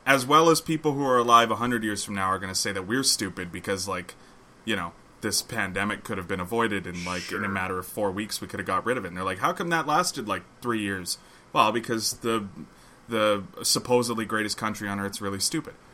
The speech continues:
Speaker 1: You know what I mean? Like, people are gonna make fun of us a hundred years from now. I'm gonna make fun of them. These are
Speaker 2: Sure.
Speaker 1: stupid names. All the names in baseball suck. They're all bad. If you like baseball, your team name's stupid. Me included. I'm a Red Sox fan. It's the dumbest fucking name ever, but
Speaker 2: Yeah, no, I, I don't know. I,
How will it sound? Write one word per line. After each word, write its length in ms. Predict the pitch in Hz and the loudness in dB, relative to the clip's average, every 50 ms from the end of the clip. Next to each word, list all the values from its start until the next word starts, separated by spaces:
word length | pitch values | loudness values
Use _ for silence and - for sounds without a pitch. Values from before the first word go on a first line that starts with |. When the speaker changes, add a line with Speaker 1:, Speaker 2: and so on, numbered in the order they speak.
| - - - - - - - - | -20 -20 -20 -20 -20 -10 -2 4
Speaker 1:
You 60 | 196 | 8
know 60 | 233 | 8
what 80 | 226 175 | 8 8
I 40 | 156 | 6
mean? 200 | 147 151 170 180 | 6 4 4 4
Like, 200 | 165 160 151 - | 4 2 2 0
people 220 | 196 202 208 202 | -4 -2 0 0
are 40 | 180 | 2
gonna 120 | 190 180 | 2 2
make 140 | 175 170 156 | 2 0 0
fun 180 | - - 165 156 | 2 2 4 4
of 60 | 151 | 4
us 160 | 175 170 - | 4 2 2
a 60 | 110 | 0
hundred 260 | 104 110 104 98 98 | -2 -2 -2 -2 -2
years 180 | 98 98 98 - | -2 -4 -4 -6
from 120 | - 104 | -6 -4
now. 120 | 107 120 143 | -2 0 0
I'm 100 | 156 175 | 0 0
gonna 120 | 180 175 | -2 -2
make 160 | 180 185 180 | -2 -4 -4
fun 180 | - - 185 180 | -4 -4 -4 -2
of 80 | 175 185 | -2 -2
them. 160 | 185 156 104 | -2 -2 -2
These 160 | 98 101 107 | -2 -2 0
are 80 | 135 - | 2 4
Speaker 2:
Sure. 80 | - | 4
Speaker 1:
stupid 420 | - - - 170 170 170 170 165 151 | 4 4 6 6 6 6 4 0 -4
names. 300 | 151 147 139 123 - 143 | -4 -2 -2 -2 0 2
All 140 | 120 127 | 2 2
the 80 | 131 135 | 2 2
names 200 | 139 135 135 123 | 0 -2 -2 -4
in 60 | 123 | -4
baseball 400 | 110 113 113 110 - - 113 104 | -2 -2 -2 -2 -2 -2 -2 0
suck. 440 | - - - - 110 101 - - - | 0 2 4 4 4 2 2 -2 -4
They're 180 | 110 101 101 110 | -2 0 2 2
all 100 | 113 107 | 2 2
bad. 260 | 104 107 104 101 95 | 2 0 0 0 -2
If 120 | 90 - | -4 -6
you 60 | 113 | -4
like 200 | 107 113 113 113 | -2 -2 -2 -2
baseball, 400 | - 110 110 107 - - 107 104 | -4 -4 -4 -4 -4 -2 -2 -2
your 80 | 104 98 | -2 -4
team 240 | 95 - 113 104 104 | -4 -6 -6 -4 -4
name's 220 | 101 101 95 - | -4 -4 -4 -4
stupid. 300 | - 117 110 - 92 92 - - - - - | -2 -2 -4 -4 -4 -8 -12 -14 -16 -6 0
Me 120 | 151 151 | 0 2
included. 340 | 151 - 175 175 180 123 104 | 2 4 4 4 4 4 4
I'm 140 | 98 107 113 | 2 2 2
a 20 | |
Red 220 | 113 123 127 127 | 2 2 2 2
Sox 320 | - - 104 92 92 - - | 2 2 0 0 -2 -4 -8
fan. 180 | - 90 87 | -8 -10 -10
It's 140 | 90 90 - | -8 -8 -8
the 60 | 101 | -6
dumbest 380 | 101 110 110 113 110 107 - - | 0 2 2 2 2 -2 -4 -2
fucking 280 | - 113 - - 107 101 | -2 -2 -2 -2 -4 -6
name 180 | 101 101 98 | -4 -4 -4
ever, 260 | 107 110 98 90 92 - - | -4 -4 -6 -8 -10 -14 -14
but 140 | 90 87 87 - - - - - - - | -14 -14 -14 -16 -20 -20 -20 -20 -16 -6
Speaker 2:
Yeah, 220 | - 170 101 92 - - | -4 -4 -4 -4 -6 -8
no, 120 | 208 214 170 | 0 2 2
I, 320 | 117 113 120 131 139 160 147 123 | 4 4 2 -2 -4 -8 -4 2
I 160 | 160 170 147 | 4 4 4
don't 120 | 117 104 | 4 2
know. 100 | 92 92 | 0 -4
I, 200 | 92 117 139 151 | -2 -2 -2 -2